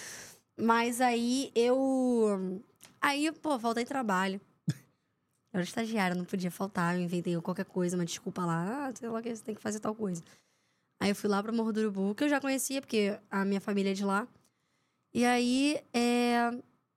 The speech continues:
primeiro chega, né, que acho que o bandido, os bandidos vieram de moto e pararam a gravação perguntando o que a gente tava fazendo. Aí eles foram lá resolver, tudo resolvido, tranquilo.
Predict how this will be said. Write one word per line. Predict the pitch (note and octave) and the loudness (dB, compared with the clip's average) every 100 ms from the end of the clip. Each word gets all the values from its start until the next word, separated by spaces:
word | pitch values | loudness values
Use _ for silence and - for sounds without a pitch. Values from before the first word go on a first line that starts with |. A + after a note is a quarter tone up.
| _ _ - _ _ _ _ _ _ - | _ _ -20 _ _ _ _ _ _ 0
primeiro | F#4+ F4+ G4 F#4+ | 2 4 2 0
chega, | - E4+ E4 D4+ | -2 -2 2 2
né, | D4+ E4+ | 2 -2
que | - C4+ A#3 - _ _ _ _ | -4 -2 -2 -6 _ _ _ _
acho | A#3+ A#3+ | -2 -2
que | - | 0
o | B3 | 2
bandido, | C4 C4 G3 G#3+ C4+ C4+ | 2 2 0 0 0 0
os | A#3 | 0
bandidos | A3+ B3 A3+ B3 | 2 2 2 0
vieram | A#3+ A3+ A3 | 2 0 0
de | A#3 | 0
moto | A3 D4 A3 - - _ _ _ _ _ _ _ - - _ - | 2 2 0 -6 -20 _ _ _ _ _ _ _ -20 -20 _ 2
e | A#3 A#3 A#3 A3 A3 _ _ - | 4 6 4 4 0 _ _ 2
pararam | D#4+ C4+ C4 A#3 | 4 4 4 2
a | |
gravação | G3+ G#3 G#3 - G#3 G#3 | 0 0 0 -2 -2 0
perguntando | G#3+ G3+ G3+ G#3 | 0 0 0 -2
o | |
que | G#3+ | -2
a | |
gente | G3+ G3+ | -2 0
tava | G#3 | 0
fazendo. | - A#3 A3 F3 E3+ D#3+ D#3+ - _ _ _ _ _ _ _ - | 0 -2 2 2 2 0 -6 -14 _ _ _ _ _ _ _ -6
Aí | F#3+ E3+ F3+ F#3+ | 0 2 2 0
eles | F#3 | -2
foram | G3+ G3 | -2 2
lá | F#3+ | 2
resolver, | G3 G3+ B3 F#3 D#3 | 2 0 -2 -2 -2
tudo | G#3 A3 | 0 0
resolvido, | A3+ A3+ G#3 G3+ - | 0 0 -2 -4 -4
tranquilo. | A#3 A#3+ - E3+ E3 | -2 -2 -2 -4 -4